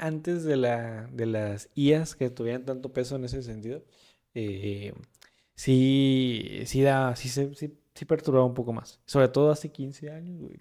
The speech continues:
Literalmente cuando todavía no existía nada de eso.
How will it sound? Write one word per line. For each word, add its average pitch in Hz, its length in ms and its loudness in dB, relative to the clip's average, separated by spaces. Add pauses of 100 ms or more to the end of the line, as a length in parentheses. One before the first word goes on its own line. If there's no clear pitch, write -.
Literalmente 131 1080 2
cuando 123 240 0
todavía 131 320 4
no 139 80 4
existía 135 460 2
nada 131 280 2
de 120 100 8
eso. - 180 -2